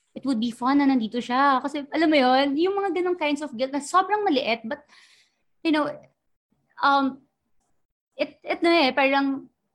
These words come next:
it was difficult, pero at the same time, I was able to learn na the more that I give for myself as well, the more na naalagaan ko yung anak ko. And siguro dumating, dumating lang din ako sa point na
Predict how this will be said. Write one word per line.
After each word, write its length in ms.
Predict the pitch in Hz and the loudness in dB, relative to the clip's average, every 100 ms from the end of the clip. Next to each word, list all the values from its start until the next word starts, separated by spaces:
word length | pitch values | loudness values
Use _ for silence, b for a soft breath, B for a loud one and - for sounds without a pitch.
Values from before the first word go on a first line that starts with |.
| _ _ - | _ _ -18
it 80 | - | -10
was 160 | 370 | -8
difficult, 520 | 240 277 269 214 220 226 _ _ _ | -4 -6 -4 -4 -4 -6 _ _ _
pero 600 | 262 262 240 226 208 - | 2 4 2 0 -2 -6
at 160 | 226 226 | -6 -6
the 80 | 262 | -6
same 300 | 254 240 240 | -4 -4 -4
time, 400 | 208 190 202 - _ _ | -4 -4 -8 -14 _ _
I 240 | - 240 240 | -6 -4 -4
was 160 | 254 | -6
able 280 | 233 220 254 254 | -6 -4 -4 -4
to 120 | 226 214 214 - | -8 -8 -10 -10
learn 560 | 240 220 202 196 202 - | -4 -2 -2 -4 -8 -10
na 480 | 208 196 180 170 175 _ _ _ _ | -6 -4 -4 -6 -10 _ _ _ _
the 200 | 214 262 | -2 2
more 200 | 269 277 | 2 0
that 140 | 285 | -2
I 100 | 247 | -4
give 240 | 214 214 208 | -2 -2 -2
for 200 | 220 208 | -6 -4
myself 720 | 196 190 185 190 - 175 185 | -6 -6 -10 -12 -6 -6 -4
as 160 | 202 - | -10 -10
well, 240 | 165 160 | -10 -10
the 160 | 180 285 | -2 0
more 280 | 285 277 269 | 2 2 2
na 400 | 262 233 226 233 | 0 0 -2 -4
naalagaan 880 | 254 269 262 247 240 208 196 196 208 | -4 2 2 2 -2 -4 -4 -6 -8
ko 160 | 190 | -12
yung 60 | 190 | -10
anak 240 | 180 160 _ | -12 -12 _
ko. 160 | 175 _ _ _ _ _ | -20 _ _ _ _ _
And 600 | - 247 240 233 202 175 _ _ _ _ _ _ _ | -4 -2 -2 -2 -6 -14 _ _ _ _ _ _ _
siguro 300 | - 311 381 | -4 -2 0
dumating, 540 | 339 349 339 311 294 | 2 0 0 0 0
dumating 400 | 247 285 285 285 | 2 2 2 0
lang 160 | 262 254 | 2 0
din 160 | 233 | -4
ako 160 | 226 233 | -6 -8
sa 160 | 220 208 | -10 -10
point 480 | - 202 196 196 - | -8 -6 -6 -10 -10
na 480 | 196 180 170 170 | -6 -4 -6 -8